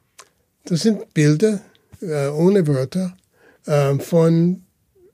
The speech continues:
äh, Figuren, äh, man kann nicht sagen Menschen, die, die sind, ähm, ein, ein bisschen bizarr, aber irgendwie,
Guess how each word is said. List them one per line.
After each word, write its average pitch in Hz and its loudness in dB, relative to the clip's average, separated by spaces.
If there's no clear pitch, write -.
äh, 175 -4
Figuren, 202 0
äh, 156 0
man 180 -4
kann 202 -2
nicht 170 0
sagen 165 0
Menschen, 180 0
die, 147 0
die 156 -2
sind, 175 -2
ähm, 143 -2
ein, 175 -8
ein 160 -2
bisschen 185 0
bizarr, 165 0
aber 156 -4
irgendwie, 175 0